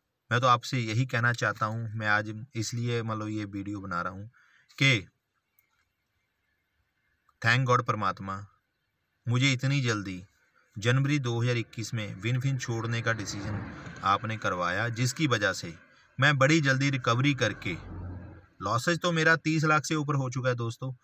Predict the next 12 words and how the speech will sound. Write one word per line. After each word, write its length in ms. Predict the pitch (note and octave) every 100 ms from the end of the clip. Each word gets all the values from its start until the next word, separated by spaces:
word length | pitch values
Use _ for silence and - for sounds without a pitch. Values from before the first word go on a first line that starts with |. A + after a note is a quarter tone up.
| - _
वो 100 | B2
तो 120 | C#3
कवर 260 | C#3+ C3 C3
नहीं 260 | B2 B2 C3
होगा, 280 | A2+ E2+ - _ _ _ _ _ _ _ _ _ _ _ _ _ _ _ _ _
क्योंकि 340 | C#3 C#3 D3+ G#2 _ _
जहां 300 | G#2 A#2 C3+
मैं 120 | D#3+ E3
छोड़ 260 | - B2+ B2+
के 120 | C3+
आया 260 | A#2 A#2
था 300 | A2 G#2 D#2